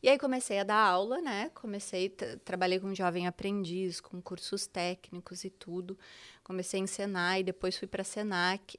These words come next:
eh, aliás, contrário. <laughs> Comecei em Senac, depois fui pra Senai. E aí atuei com cursos de, de graduação e pós-graduação,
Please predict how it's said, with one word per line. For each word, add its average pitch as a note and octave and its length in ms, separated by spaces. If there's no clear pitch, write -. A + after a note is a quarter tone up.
eh, - 160
aliás, E3 560
contrário. - 680
<laughs> - 140
Comecei A#3 440
em A3 80
Senac, G3+ 420
depois G3 320
fui G#3 80
pra G3 160
Senai. G#3 580
E G3 140
aí G3 220
atuei G#3 340
com G#3 240
cursos G3+ 480
de, F#3 220
de F3 200
graduação F#3 560
e G#3+ 60
pós-graduação, F#3+ 1400